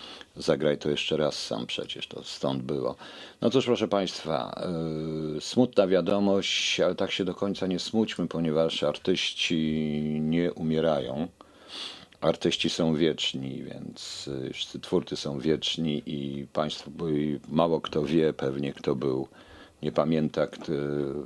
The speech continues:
u kogo był organistą niejaki Jan Sebastian Bach, ale wszyscy pamiętają Bacha, proszę państwa. Exegi monumentum, prawda,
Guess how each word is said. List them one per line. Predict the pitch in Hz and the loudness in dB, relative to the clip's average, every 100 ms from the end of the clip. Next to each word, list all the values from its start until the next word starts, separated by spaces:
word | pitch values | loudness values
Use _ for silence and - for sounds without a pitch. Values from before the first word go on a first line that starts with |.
| 71 65 - - | -10 -18 -20 -4
u | - 95 | 0 6
kogo | 107 82 82 | 8 8 6
był | 82 82 | 6 6
organistą | - 80 82 80 82 - 76 76 | 6 4 4 6 4 0 -4 0
niejaki | 78 73 73 - 82 | 2 4 2 0 2
Jan | 76 76 | 2 2
Sebastian | - 73 76 - 71 67 | -2 0 0 0 -4 0
Bach, | 65 69 - | 0 0 -2
ale | 69 | -4
wszyscy | 67 71 - | -4 -6 -6
pamiętają | - 58 64 - 62 62 | -4 -4 -4 -2 -2 0
Bacha, | 60 58 - - | 4 4 2 -10
proszę | - - | -10 -10
państwa. | - - - - 62 | -10 -10 -10 -4 -4
Exegi | - - 117 104 | -4 0 2 4
monumentum, | 101 98 95 101 101 92 - 76 69 69 - - - - - - - - - - _ _ | 4 4 4 4 2 0 -2 -6 -6 -12 -16 -20 -20 -18 -18 -20 -20 -20 -20 -20 _ _
prawda, | 82 76 69 73 85 | 0 2 2 0 0